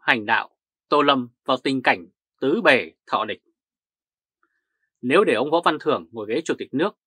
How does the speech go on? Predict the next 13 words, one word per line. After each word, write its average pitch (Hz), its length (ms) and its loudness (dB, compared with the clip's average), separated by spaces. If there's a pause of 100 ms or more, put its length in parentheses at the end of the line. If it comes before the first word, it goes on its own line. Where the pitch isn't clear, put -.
(120)
đến 139 140 -4
hết 185 200 -4
nhiệm 131 180 -8
kỳ, 104 340 -8 (380)
còn 135 220 0
Tô 180 120 4
Lâm 175 240 4
sẽ 175 140 -10
về 156 180 0
vườn, 104 300 -6 (280)
thì 113 60 -10
có 120 140 -4
lẽ 135 300 -2